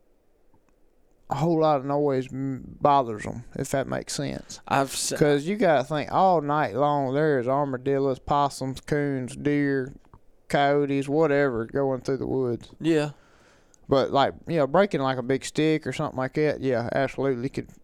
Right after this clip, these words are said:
Speaker 1: change 'em, change their attitude. But
Speaker 2: Yeah.
Speaker 1: as long as it's dark, I don't think it bothers 'em as much.
Speaker 2: I would say so. I just, I, I've,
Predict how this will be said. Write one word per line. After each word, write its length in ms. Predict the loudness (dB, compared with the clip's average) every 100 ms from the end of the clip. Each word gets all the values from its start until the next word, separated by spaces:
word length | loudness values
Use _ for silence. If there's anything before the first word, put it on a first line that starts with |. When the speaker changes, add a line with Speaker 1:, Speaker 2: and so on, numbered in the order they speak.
| _ _
Speaker 1:
change 360 | -2 0 0 -2
'em, 140 | -6 -10 -20 -12
change 260 | -4 -2 0
their 120 | 0
attitude. 520 | 0 -2 -4 -2 -2
But 140 | -6 -8 -16 -18 -4
Speaker 2:
Yeah. 280 | -2 -2 -6 -4
Speaker 1:
as 120 | 0
long 220 | 0 0
as 80 | -2
it's 100 | -4
dark, 440 | 0 2 2 0 -10 -20 -20 -20 -10 -4
I 60 |
don't 160 | -2 -2
think 200 | -4 -6
it 100 | -2
bothers 360 | 0 0 -2 -6
'em 160 | -6
as 140 | -8 -10
much. 680 | -12 -4 -4 -4 -8 -16 -16 -20 -20 -4
Speaker 2:
I 140 | 0 2
would 140 | 0
say 240 | 0 0
so. 480 | 2 2 2 2 -4 -4
I 140 | -2
just, 240 | 0 -4
I, 180 | -2 -2 0
I've, 160 | -4